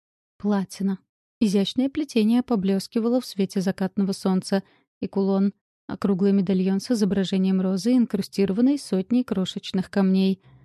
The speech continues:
А на обороте надпись. И когда я прочла её, стало не по себе.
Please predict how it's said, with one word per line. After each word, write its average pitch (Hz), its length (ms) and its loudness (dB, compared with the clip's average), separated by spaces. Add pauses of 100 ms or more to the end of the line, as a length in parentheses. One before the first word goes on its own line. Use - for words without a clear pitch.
А 214 100 -2
на 208 180 2
обороте 185 400 0
надпись. 196 560 0 (400)
И 202 80 -4
когда 190 320 0
я 190 140 0
прочла 196 480 -6
её, 214 280 0
стало 190 340 -2
не 202 120 0
по 240 100 -4
себе. 190 360 0